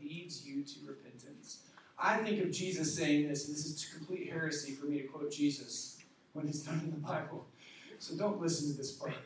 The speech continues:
But I think this is good. "Because I love you, I am here to convict you, not in order to shame you, but in order to restore you." Isn't that what he's saying?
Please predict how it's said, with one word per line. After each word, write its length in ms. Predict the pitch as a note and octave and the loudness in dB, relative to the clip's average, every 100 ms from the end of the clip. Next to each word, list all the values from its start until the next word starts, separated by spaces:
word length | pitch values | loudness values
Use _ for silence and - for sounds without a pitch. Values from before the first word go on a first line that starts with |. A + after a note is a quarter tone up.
| - | -2
But 200 | A3 F3 | 0 4
I 160 | G3 | 6
think 160 | G#3 G3+ | 6 4
this 140 | D#3+ | 2
is 80 | D#3 | 2
good. 340 | D3+ E3+ - - - - - - - | 4 4 4 -2 -12 -20 -20 -20 2
"Because 460 | F#3 F3+ B3+ D4 | 4 6 8 10
I 240 | D4+ C#4 A#3+ | 12 12 12
love 340 | A#3+ C4 F3 | 10 10 8
you, 400 | E3 C#3+ D3 - - - - _ _ - | 4 6 4 0 -8 -16 -20 _ _ 0
I 200 | F#3+ G3 | 4 6
am 120 | F#3+ | 6
here 560 | F#3+ G3+ G3+ F#3 - - | 6 6 8 6 4 0
to 160 | F#3 E3+ | 2 2
convict 560 | E3+ D#3 G#3+ G#3+ - | 2 6 8 6 4
you, 280 | D3 B2+ B2 - - _ _ _ _ _ _ - | 0 0 -4 -12 -20 _ _ _ _ _ _ 0
not 380 | F#3+ A3 A#3 A3 | 8 8 8 6
in 200 | G#3+ G#3 | 4 8
order 580 | G#3+ G#3 G3 F3+ - - | 8 8 8 6 2 0
to 120 | F3+ | 4
shame 640 | E3+ - - C4+ D#4 D4+ | 6 8 10 12 12 12
you, 520 | A3+ D3+ C#3 C#3+ C#3+ - - - | 10 8 6 2 -2 -6 -18 -4
but 160 | - F#3 | 6 8
in 100 | F#3 | 10
order 480 | G3 G#3 G#3 G#3 - | 10 8 8 4 -2
to 180 | - G3+ | 4 6
restore 760 | E3+ - - D4 B3 G#3 E3+ | 10 10 12 12 12 12 12
you." 220 | D3 B2 - - - _ _ | 6 0 -6 -16 -20 _ _
Isn't 180 | F3+ G#3 | 2 8
that 220 | C4+ C4 | 10 10
what 100 | B3+ | 10
he's 180 | B3 - | 8 8
saying? 600 | B3 A#3+ B3 B3+ B3+ - | 6 6 4 2 -4 -6